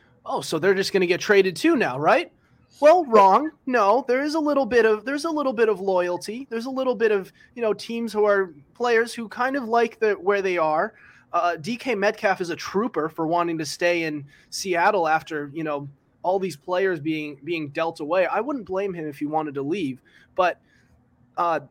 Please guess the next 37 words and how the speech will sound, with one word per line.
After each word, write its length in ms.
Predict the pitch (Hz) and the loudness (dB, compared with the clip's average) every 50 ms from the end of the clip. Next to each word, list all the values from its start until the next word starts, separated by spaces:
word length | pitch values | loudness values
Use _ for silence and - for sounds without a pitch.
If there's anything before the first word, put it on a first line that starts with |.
| _ | _
nonetheless, 800 | 185 180 202 220 226 226 214 202 180 175 180 170 165 160 - - _ _ _ _ | -4 0 2 2 2 4 2 2 4 4 4 4 2 0 -2 -14 _ _ _ _
he, 340 | _ - 214 220 214 202 - - - | _ -8 -6 -6 -6 -8 -8 -2 0
uh, 260 | 180 175 170 165 151 143 139 - _ _ _ _ _ _ _ | 2 2 4 2 0 -2 -8 -18 _ _ _ _ _ _ _
he's 320 | _ - - 220 226 196 | _ -16 -10 -8 -4 -2
a 60 | 214 185 | 0 2
good 240 | 147 202 202 190 | 4 4 4 4
soldier 320 | 185 185 185 180 165 180 165 | 2 0 0 0 -2 -4 -6
for 160 | - 175 165 | -4 -4 -4
wanting 320 | 160 160 160 160 156 156 | -2 -2 -2 -2 -2 -2
to 80 | 147 143 | -4 -4
stay. 520 | - - - 165 156 151 147 147 143 143 - _ - | -6 -4 -2 0 2 2 2 0 -4 -8 -14 _ -2
I 80 | - 175 | 2 2
respect 520 | 180 185 170 - - - 180 170 170 - | 2 2 0 -4 -2 -2 -2 -2 -2 -4
him 120 | 170 156 151 | -6 -6 -6
for 320 | 147 165 165 165 160 160 | -2 0 0 2 2 0
it. 120 | 160 160 - _ _ - | -2 -4 -8 _ _ -18
Wouldn't 460 | 143 139 165 220 285 302 294 254 202 180 | -14 -6 -2 0 2 2 0 -2 -2 0
blame 320 | 196 202 214 208 208 202 | 2 2 4 4 2 0
him 80 | 196 180 | 0 -2
if 80 | 160 | -4
he 80 | 185 185 | -4 -4
wanted 280 | 170 170 170 165 160 | -2 -2 -2 -2 -2
to 60 | 156 160 | -4 -4
leave. 400 | 147 151 151 151 147 143 143 143 _ _ _ _ _ _ _ _ _ - | -4 -2 -2 -2 -2 -4 -8 -12 _ _ _ _ _ _ _ _ _ -4
Uh, 360 | - 170 165 165 160 156 151 139 139 - _ - | -2 0 2 2 2 0 -2 -4 -8 -14 _ -8
I 80 | 180 175 | -8 -6
can't 260 | - - 247 262 254 | -2 0 0 0 0
say 160 | - 269 269 | -2 -4 0
the 100 | 233 214 | 0 0
same 300 | - - 220 208 202 196 | 0 0 0 0 0 0
for 120 | - 196 | 0 -2
D-, 300 | 180 156 175 190 190 - - 139 | -2 -2 -2 -6 -6 -6 -10 -20
for, 440 | - - 180 185 180 170 170 165 160 | -10 -4 0 4 4 4 4 4 2
uh, 240 | 156 147 143 139 123 - _ _ _ _ _ _ _ _ _ _ _ _ | 2 2 2 0 -2 -6 _ _ _ _ _ _ _ _ _ _ _ _
for, 460 | - - 196 196 196 185 185 175 170 | -8 -2 2 4 4 4 4 4 4
uh, 220 | 170 165 156 147 147 | 4 4 4 2 0
what, 240 | 143 160 160 - | 0 -2 -2 -2